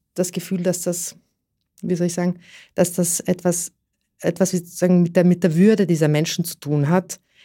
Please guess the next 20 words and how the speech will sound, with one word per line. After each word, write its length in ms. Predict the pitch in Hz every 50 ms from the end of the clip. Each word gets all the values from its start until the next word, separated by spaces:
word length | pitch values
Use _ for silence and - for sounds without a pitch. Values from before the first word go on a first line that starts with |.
| _ _ _
mit 160 | 170 165 165
der, 240 | 180 160 - - - _ _ 175 170 170 - - _ _ _ _
so-, 260 | - - - 170 160
sowohl 320 | - - 185 175 185 214 214
die, 160 | 208 196 165
das, 400 | - - 165 165 165 165 - -
also 200 | 165 165 156 165
es 200 | 156 156 - -
betrifft 420 | _ _ - 165 - 196 196 -
das 120 | 214 - -
Kollektiv, 500 | - 185 180 175 175 - 190 214 202 208
aber 220 | 165 151 - -
auch 240 | 147 151 190 196 -
die, 140 | - - 151
die 220 | 151 - 170 170
Individuen, 840 | 175 170 156 170 160 151 165 196 185 202 175 156 170 202 208 202 - - _ _ _ _ _ _ _
dass 160 | - 175 175
sie 60 | 175
sagen, 200 | - 190 175 170
nein, 320 | 170 151 151 170 190 -